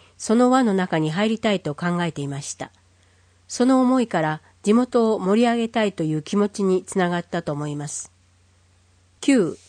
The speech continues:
活動が続いている秘訣は、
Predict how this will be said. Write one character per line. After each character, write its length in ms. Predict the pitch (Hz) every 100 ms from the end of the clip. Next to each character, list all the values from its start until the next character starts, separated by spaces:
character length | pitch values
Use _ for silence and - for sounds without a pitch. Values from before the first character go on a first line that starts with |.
| _ _ _
活 320 | - 214 262
動 180 | 254 262
が 140 | 233 226
続 260 | 208 202
い 100 | 220
て 140 | 208 208
い 80 |
る 140 | 185 185
秘 100 | -
訣 300 | 190 185 175
は、 180 | 185